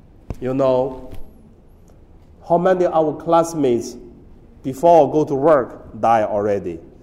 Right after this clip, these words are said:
How many people we grow up together, they left us already? So it is a joyful year and joyful night to say, now we survive another one year.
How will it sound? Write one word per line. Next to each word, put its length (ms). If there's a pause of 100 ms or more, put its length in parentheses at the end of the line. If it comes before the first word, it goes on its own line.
(340)
How 80
many 280
people 420
we 100
grow 280
up 280
together, 680 (1080)
they 100
left 300
us 320
already? 500 (1120)
So 320
it 160
is 280
a 100
joyful 720
year 500
and 220
joyful 360
night 440
to 120
say, 320 (220)
now 680
we 100
survive 460 (280)
another 320
one 320
year. 380